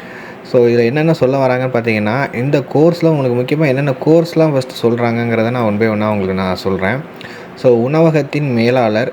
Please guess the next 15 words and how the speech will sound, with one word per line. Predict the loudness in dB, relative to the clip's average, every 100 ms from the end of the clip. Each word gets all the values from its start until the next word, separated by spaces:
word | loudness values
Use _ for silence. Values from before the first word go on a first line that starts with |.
| -6
நட்சத்திர | -6 -4 -2 0 2
ஹோட்டல் | 2 2 2
உணவுகள் | 0 0 2 2 2
தயாரிப்பு, | 2 2 2 -2 -2 -4 -4 -8 -20 -6
ஹவுஸ் | 0 0 0 -10 -4
கீப்பிங் | -4 -2 -2 -2 0
மேனேஜர், | 0 0 -2 0 -2 -4 -14 -10 -2
உணவு | 0 4 4 6 6 4 -4 -4
விற்பனை | -2 -2 0 2 2 0
நிலைய | 0 2 2 0
மேலாளர், | 0 0 2 2 0 -4 -14 -18 -20 -14 -2
உணவக | 0 2 4 2 4 2
விற்பனை | 2 -2 -4 -2 -4 -2 -6
கேப்டன், | -2 0 0 -2 -4 -4 -8 -4
ஹவுஸ் | 0 0 -2